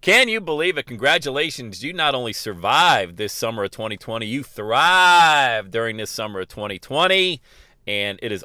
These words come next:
awesome. All right, let's dive into this. A lot of people want to be a great speaker, or they want to be a great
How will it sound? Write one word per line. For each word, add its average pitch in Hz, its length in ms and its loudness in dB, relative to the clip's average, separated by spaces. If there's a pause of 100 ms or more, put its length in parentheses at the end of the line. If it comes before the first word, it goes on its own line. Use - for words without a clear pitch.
awesome. 82 460 -2
All 92 100 0
right, 87 140 -2
let's 123 200 -8
dive 107 300 0
into 92 240 -10
this. 69 260 -12
A 78 60 -10
lot 113 160 -4
of 131 60 -14
people 120 240 -12
want 101 160 -4
to 90 40 -10
be 87 140 -6
a 82 80 -4
great 87 380 -8
speaker, 76 600 -12 (140)
or 208 380 6 (320)
they 127 80 -6
want 147 140 -2
to 135 40 -8
be 131 120 0
a 113 60 0
great 104 460 -2